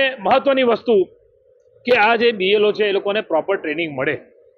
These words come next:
કારણ કે એના કારણે લોકો સુધી જે વાત જવી જોઈએ. આમ તો ખરેખર ચૂંટણી પંચ જે છે આ લોકોએ મોટા મોટા હોર્ડિંગ મારવા જોઈએ,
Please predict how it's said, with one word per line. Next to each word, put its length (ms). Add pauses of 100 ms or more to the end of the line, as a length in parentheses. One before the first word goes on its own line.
કારણ 240
કે 80
એના 260
કારણે 380
લોકો 280
સુધી 280
જે 140
વાત 240
જવી 220
જોઈએ. 260 (680)
આમ 160
તો 100
ખરેખર 460
ચૂંટણી 360
પંચ 260
જે 120
છે 160 (280)
આ 120
લોકોએ 340 (460)
મોટા 200
મોટા 240
હોર્ડિંગ 300
મારવા 240
જોઈએ, 320